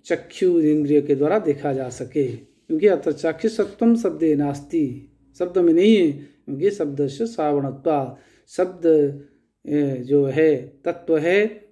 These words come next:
वो श्रवण इंद्रिय के द्वारा ग्राह्य है वा दर्शनीय है या प्रत्यक्ष करने योग्य है, और चक्षु इंद्रिय के द्वारा प्रत्यक्ष करने योग्य नहीं है। इस प्रकार स्वरूप में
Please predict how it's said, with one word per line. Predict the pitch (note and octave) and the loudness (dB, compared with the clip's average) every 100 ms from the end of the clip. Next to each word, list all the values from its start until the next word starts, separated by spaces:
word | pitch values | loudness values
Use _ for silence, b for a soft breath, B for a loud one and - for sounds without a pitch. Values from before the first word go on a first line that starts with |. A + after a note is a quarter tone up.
| _ | _
वो | F3 G3 | -2 0
श्रवण | A3 F3+ F3+ A#3 | 0 2 4 4
इंद्रिय | G3+ E3 D#3+ | 4 0 0
के | C#3+ C#3+ | 0 0
द्वारा | C#3 C#3+ F3+ | 0 -2 -4
ग्राह्य | C#3 D3 D3 C#3 | -2 -2 0 -2
है | B2+ A#2 D#3+ F#3+ A3 - _ | -4 0 0 0 -4 -12 _
वा | D3+ F#3 A#3 - - | -6 -4 -6 -10 -4
दर्शनीय | D#3+ D#3 D#3+ C#3+ C3+ | -4 -2 0 2 2
है | D#3 G#3 | 0 0
या | G#3 | -2
प्रत्यक्ष | F#3 D#3 C#3+ - C#3 - A3 C#4 - - _ _ - | -4 -8 -8 -8 -10 -2 0 0 -4 -20 _ _ -8
करने | D3 C3 C#3 | -6 -2 0
योग्य | A3+ A#3 C#3+ B2+ B2+ C#3 | 0 0 -2 -2 0 -2
है, | C#3 C#3+ C3 - - _ _ _ _ E3+ G3 | 2 2 2 -2 -20 _ _ _ _ -2 2
और | B3 C#4+ - _ _ | 2 -2 -12 _ _
चक्षु | - D#3+ - A#3 | -10 -8 -2 0
इंद्रिय | F#3 D#3 D3 | 0 0 0
के | C#3 | 0
द्वारा | C3+ F3+ | 0 -2
प्रत्यक्ष | G#3 E3+ - D3+ D3 D3 | -2 -8 -6 -6 -6 -6
करने | C#3+ C3 D#3 | -6 -2 -2
योग्य | F#3+ C3+ B2 G#3+ E4+ - - _ _ | 0 -2 4 4 4 -4 -20 _ _
नहीं | C3 B2+ B2 | -12 -8 0
है। | D#3+ D3 | 2 2
इस | A#2+ - G3+ | -2 -8 -8
प्रकार | - A3+ A3+ A3+ B3 C4 - _ _ _ _ _ _ | -4 -2 4 4 4 0 -14 _ _ _ _ _ _
स्वरूप | - D3+ D3+ D#3 D3 | -8 0 0 0 0
में | F#3+ D4+ - | 2 2 0